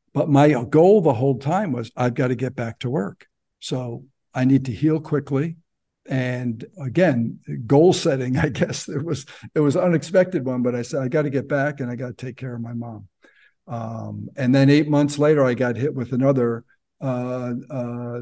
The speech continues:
problem from, uh, the, the first two surgeries. And, um, after that, we, we had to hire someone full-time to do the heavy-duty work.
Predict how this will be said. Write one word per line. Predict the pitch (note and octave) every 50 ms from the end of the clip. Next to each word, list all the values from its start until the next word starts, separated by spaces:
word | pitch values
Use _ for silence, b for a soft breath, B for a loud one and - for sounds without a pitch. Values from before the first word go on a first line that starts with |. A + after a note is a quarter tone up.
| A#2 A2+ -
problem | - C#3+ C3+ C3 C3+ B2+ B2 B2+ A#2+ A#2+ A#2+
from, | A#2 - - C#3+ C3+ C3 C3 B2+ B2+ C3
uh, | - C3 B2 A#2
the, | A#2 A#2 C#3+ C3
the | A#2 A#2 A#2
first | - - C#3 C3 C3 -
two | - C#3
surgeries. | A#2+ - - D3 C3 B2 A2+ A#2+ A#2 A2+ A2+ A#2 A#2+ A#2+ - - b b b b b b b _ _
And, | - B2+ B2 B2 B2 A#2+ A#2 G#2+
um, | A#2+ A#2+ A#2 A#2 A#2 A#2 A#2 A2+ A2+ A2 A2 A2+ A2+ - _ _ -
after | F3 D3 D3 C#3+ D3 E3 C#3+
that, | C3 D3 D3 C#3+ C#3+ C#3+ C3+
we, | C3+ C#3 C#3 C3+ C3
we | B2+ C3 C3+
had | C3+ C3 A#2+
to | C3
hire | B2+ B2+ C3+ C3+ B2+ B2+
someone | B2 - C#3+ B2+ B2+ B2
full-time | - - D#3 C3 B2 C#3 C#3 B2+ B2+
to | B2
do | B2 C#3+ D#3 C#3
the | C3
heavy-duty | A#2+ C3+ D3+ C#3 C#3+ C3 A#2 C#3 C3+ A#2+ A#2+
work. | A#2 A2+ A2+ A2+ - - _